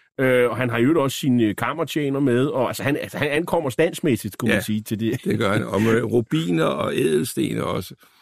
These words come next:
Speaker 1: Og et, øh, et kæmpestort kontantbeløb i, i rigsmark. Det kan,
Speaker 2: Ja.
Speaker 1: man kan ikke købe så meget for rigsmark på det her tidspunkt,
Speaker 2: Nej.
Speaker 1: men, øh, det, men ikke desto mindre. Og, øh, og så har han, men altså, de, øh, altså, altså han,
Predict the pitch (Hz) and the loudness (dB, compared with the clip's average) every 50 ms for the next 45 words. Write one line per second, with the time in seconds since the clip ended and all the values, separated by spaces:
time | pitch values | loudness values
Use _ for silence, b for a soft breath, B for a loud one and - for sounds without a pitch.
0 | b b b b - - 139 151 143 139 139 135 - 143 131 127 123 120 113 117 | b b b b -2 0 0 0 2 2 0 0 2 2 2 4 4 4 4 2
1 | 117 107 - - 139 165 170 160 - 147 139 135 - - 127 - - 123 131 135 | 2 0 0 0 0 0 0 0 0 0 0 0 0 -2 -2 0 0 -2 -2 -2
2 | 147 131 131 123 127 - - 123 117 120 117 120 113 110 107 110 - - 117 135 | -2 0 0 0 0 0 0 0 0 0 0 0 2 2 2 0 0 0 0 0
3 | - - - - 101 92 87 90 - - 104 90 95 110 104 107 104 117 135 - | 0 0 -4 -4 -4 -2 -4 -8 -6 -4 -2 0 0 0 0 0 -2 -2 -2 -2
4 | - 131 131 - - 123 110 95 117 113 120 113 117 120 98 - 120 104 104 104 | -2 -2 -2 -2 -2 0 0 0 -2 -2 -2 -2 -2 -4 -2 -2 -2 -2 -2 -4
5 | - 110 104 113 113 - - 120 113 104 - 117 110 110 113 113 113 110 104 113 | -4 -2 -2 -2 -2 -2 -4 -4 -2 -2 0 0 0 0 2 0 0 0 0 0
6 | 117 110 110 - - 110 120 117 135 160 175 190 175 - - 147 135 147 185 220 | 0 0 0 -2 -4 -4 -2 0 0 -2 -2 -4 -4 0 2 4 4 4 4 2
7 | 214 190 143 B B B B B B B B B - 147 143 147 147 147 147 139 | 0 -4 -4 B B B B B B B B B -2 2 2 4 4 4 4 2
8 | 139 139 139 - 139 139 - - 180 160 160 185 165 156 156 151 147 139 117 90 | 2 0 0 -2 -2 -2 0 0 -2 0 0 0 0 2 2 4 4 2 0 -2
9 | - _ _ _ _ _ _ _ _ _ _ _ _ _ _ _ _ - 127 147 | -6 _ _ _ _ _ _ _ _ _ _ _ _ _ _ _ _ -2 0 0
10 | 143 147 135 123 - - 120 - 143 135 127 131 135 135 131 120 107 73 92 95 | 2 2 0 -2 -2 -4 -4 -4 -4 -6 -6 -6 -4 0 0 0 0 -2 -4 -6
11 | - 117 90 - - - - - - - - 147 147 139 | -8 -8 -10 -12 -16 -12 -10 -8 -6 -2 -2 -2 -2 -2